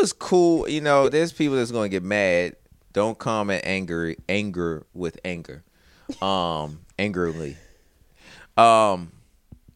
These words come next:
I would've took Jeb.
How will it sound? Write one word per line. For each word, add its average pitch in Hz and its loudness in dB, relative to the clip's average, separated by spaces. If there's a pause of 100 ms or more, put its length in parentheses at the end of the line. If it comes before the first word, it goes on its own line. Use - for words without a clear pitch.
(1500)
I 143 6
would've 240 4
took 196 0
Jeb. 90 -2